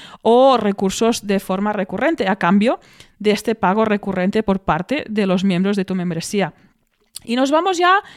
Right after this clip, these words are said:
a este último ejemplo, que es este mixto, que en este caso, eh, lo voy a aplicar en el, en un caso muy, muy concreto. Si tú eres mentora, eh, espiritual,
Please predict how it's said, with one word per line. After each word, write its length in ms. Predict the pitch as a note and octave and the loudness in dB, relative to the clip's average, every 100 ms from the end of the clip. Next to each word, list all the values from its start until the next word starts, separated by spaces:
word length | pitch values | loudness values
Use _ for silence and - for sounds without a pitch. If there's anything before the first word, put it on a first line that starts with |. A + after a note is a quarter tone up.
| - - - | -20 -16 -2
a 160 | B3 | 0
este 280 | C#4+ - D#4+ | 0 0 0
último 380 | D4 C4+ C4 A#3 | 2 2 2 0
ejemplo, 420 | A3 F4 D4 B3 | 2 0 2 0
que 100 | B3 | 0
es 60 | A3+ | -2
este 280 | - G3+ | -4 -4
mixto, 500 | A#3 F#4 - - B3+ - - _ - - | -2 -2 -4 -6 -6 -6 -20 _ -20 -14
que 100 | - | -2
en 40 | B3 | 0
este 260 | - F4+ | 2 0
caso, 440 | F4+ F#4 - F4 A#4 A4+ | 0 0 0 -2 -2 -2
eh, 120 | B3+ | 0
lo 200 | A3+ A#3 | 2 2
voy 220 | A3+ B3+ D4+ | 2 2 4
a 140 | D#4+ | 4
aplicar 580 | C#4+ B3+ A3+ B3+ D#4 - | 2 -2 -2 0 0 -2
en 180 | - A#3+ | -2 0
el, 360 | A3 A3 G#3+ A3 | 2 2 0 0
en 120 | A#3+ | 2
un 140 | C4+ | 2
caso 400 | C4+ C4+ - D#4 | 2 0 0 0
muy, 260 | C#4 C4 C#4 | 2 2 2
muy 200 | C4 C4+ | 2 0
concreto. 600 | A#3 G#3+ G#3 G3 - - | 0 -4 -2 -6 -6 -14
Si 440 | - - A3 G#3 G#3 | -14 -4 -2 -2 0
tú 240 | D#4 F#4+ G#4+ - - - _ - | 2 4 2 -10 -20 -20 _ 0
eres 400 | C4 E4+ - C4 | 2 2 2 0
mentora, 840 | A#3 G#3+ G#3 A3+ C4 D4+ E4+ - _ - | 2 2 2 2 4 2 2 -4 _ 0
eh, 200 | A#3 G#3 | 2 2
espiritual, 680 | - - F#3+ - F3+ E3+ D#3+ | 0 0 0 0 -4 -4 -6